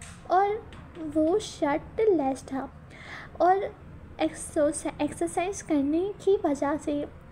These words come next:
उसकी पूरी body पर पसीने से भीगी हुई थी। इससे उसकी muscular body और चौड़ा सीना बेहद attractive लग रहा था।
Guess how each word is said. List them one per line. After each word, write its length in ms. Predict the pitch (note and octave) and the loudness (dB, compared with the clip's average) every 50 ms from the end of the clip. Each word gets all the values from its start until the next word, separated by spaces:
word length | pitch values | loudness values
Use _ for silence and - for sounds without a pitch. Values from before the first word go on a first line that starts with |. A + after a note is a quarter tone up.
| - - - | -8 -6 -4
उसकी 280 | E4 - - - G#4+ | -4 -2 2 2 2
पूरी 340 | A4 - - E4+ D#4 E4+ F#4 | 4 4 4 4 4 4 2
body 400 | F4+ F4+ - C#4+ C4 C4 C4+ D#4+ | 0 0 0 2 2 2 0 0
पर 180 | D#4+ - F#4 F#4+ | 0 2 0 0
पसीने 640 | - - D#4 C#4+ C#4+ - D4 D4+ C#4+ D4 C#4+ D#4+ | 0 0 -2 -2 -2 -2 -2 -2 -2 -2 -2 -2
से 280 | D4+ - E4+ D#4 G#4+ - - | -4 -4 -6 -6 -6 -2 0
भीगी 580 | E4 D4 C4+ C4 - - - - - G4 G4+ | 0 0 0 0 -4 -12 -12 -2 2 2 2
हुई 320 | G4 - D#4+ C#4+ C4+ C#4 C#4+ | 4 4 2 2 2 2 0
थी। 260 | - D#4+ D4 D#4+ E4+ - - - - - - - - - - - - - - | 0 -2 -2 -2 -4 -8 -14 -18 -16 -16 -14 -14 -14 -14 -14 -16 -16 -4 -2
इससे 500 | D4 D4 - D#4 D4+ - - D#4+ E4+ - - | -2 0 0 0 -2 0 -2 -4 -4 -4 -6
उसकी 200 | F4+ - - A4 | -8 -4 -2 -2
muscular 640 | A4 A4 F#4 E4 C#4 C#4+ C#4+ - - E4 E4+ F#4 G#4 | -2 0 0 0 0 0 -2 0 0 2 2 2 2
body 460 | G#4+ - - D4+ C4+ C4+ C4+ D#4+ F#4 - - - - - - - - - - | 0 0 0 0 2 2 0 0 -2 -4 -6 -10 -16 -14 -14 -16 -10 -4 0
और 340 | C#4 D#4 E4 F4 F#4 F#4 G4+ G#4 G#4 A4 A4+ A4 A4 - - | 2 4 6 4 4 4 2 2 2 4 2 2 0 -4 -4
चौड़ा 380 | - F4 D#4 C#4 C#4 D#4 G4 | 0 2 2 4 4 4 2
सीना 420 | G#4 - - - C#4 C#4+ D4 D#4+ F4 | 2 0 -2 -2 0 2 2 0 0
बेहद 400 | F4+ - - D4+ D#4+ F4 G#4+ A4 - - | -2 -2 -2 0 2 2 0 0 0 -2
attractive 640 | D#4 - - - C4+ B3 A#3+ C4 - - F#4 G4 - | -4 -4 -2 -2 0 0 0 -2 0 0 0 2 2
लग 240 | D#4 C4+ B3 B3 - | 2 2 2 2 2
रहा 200 | C#4+ D4 C#4+ C#4 | 0 2 0 0
था। 200 | C4+ C4+ B3+ - | -2 -4 -6 -8